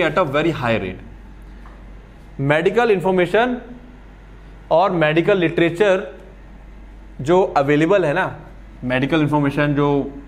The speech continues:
किताबें वगैरह आजकल हैं, या medical literature है ना, जो किताबें literature जो आते हैं, पतले पतले किताब से आती हैं, वो बड़ी ही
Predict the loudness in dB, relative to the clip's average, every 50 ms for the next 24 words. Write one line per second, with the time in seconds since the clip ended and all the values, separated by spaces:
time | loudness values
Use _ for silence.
0 | -18 -16 -10 -8 -2 0 0 0 2 2 2 2 2 2 2 0 0 -2 -2 0
1 | 0 0 0 0 0 0 0 0 0 0 0 0 -2 -2 -2 -2 -4 -2 -2 -2
2 | -2 -2 -2 -2 -4 -4 -4 -4 -2 0 0 0 2 0 0 -2 -2 -4 -2 -2
3 | -2 0 2 2 2 0 0 -2 -6 -6 -4 -4 -4 -4 -2 -4 -2 -4 -2 -2
4 | -2 -2 -2 -2 -2 -2 -2 -2 -2 -4 -4 -4 -4 -6 -8 -14 -18 -20 -20 -16
5 | -6 0 2 2 2 2 2 2 2 2 2 2 0 0 -2 -4